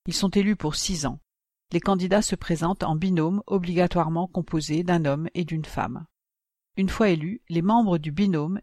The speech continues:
exercent leur mandat indépendamment l'un de l'autre. Les élections départementales sont organisées dans le cadre du canton, c'est-à-dire une division du département. Charenton appartient au canton,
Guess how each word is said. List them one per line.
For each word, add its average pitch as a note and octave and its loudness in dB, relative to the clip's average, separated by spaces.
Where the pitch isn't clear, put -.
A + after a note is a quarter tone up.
exercent F3 0
leur D#3 0
mandat D#3 0
indépendamment E3+ 0
l'un F3 2
de D#3 -2
l'autre. B2+ -8
Les E3+ 2
élections E3+ -2
départementales E3 -2
sont F#3 -4
organisées D#3+ -2
dans F3+ -2
le D3+ -4
cadre E3+ -4
du D3 -12
canton, D3+ -6
c'est-à-dire E3+ 2
une E3+ 0
division E3 -4
du D#3+ -8
département. D3 -6
Charenton F3 -2
appartient F#3 -2
au D3+ -4
canton, F3 -4